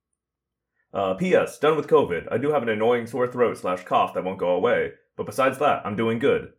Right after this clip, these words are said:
Uh, glad to hear that you're over, uh, covid, Willis, uh, and that you're doing okay. Uh, here's hoping that it stays that way. It's still a very scary disease. Um, uh, I don't, hmm.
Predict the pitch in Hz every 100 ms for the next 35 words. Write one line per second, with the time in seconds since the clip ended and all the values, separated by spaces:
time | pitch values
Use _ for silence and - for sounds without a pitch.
0 | _ _ _ _ - 143 117 175 202 160
1 | 170 185 151 120 110 120 127 139 131 127
2 | 113 110 104 95 - - _ 120 151 165
3 | 160 160 - 156 180 180 - - 107 98
4 | 101 101 101 101 139 147 139 165 160 175
5 | - _ _ _ _ - 98 98 95 98
6 | 143 143 156 165 165 165 - 190 120 87
7 | 87 82 - 120 98 123 135 156 151 147
8 | 107 80 78 - _ _ _ _ _ 110
9 | 110 107 113 131 127 - _ _ _ _
10 | _ _ _ 147 147 147 147 147 139 -
11 | 190 254 240 143 151 101